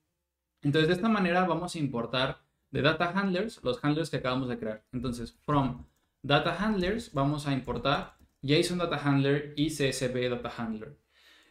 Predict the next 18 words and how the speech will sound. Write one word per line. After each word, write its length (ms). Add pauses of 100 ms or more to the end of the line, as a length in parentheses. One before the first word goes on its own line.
Entonces, 440
en 100
este 200
caso 220
vamos 180
a 60
crear 160
una 260
clase 520
que 80
se 120
llame 420 (140)
C 300
S 200
V 460 (480)
to 420
json 760 (1300)
adapter. 500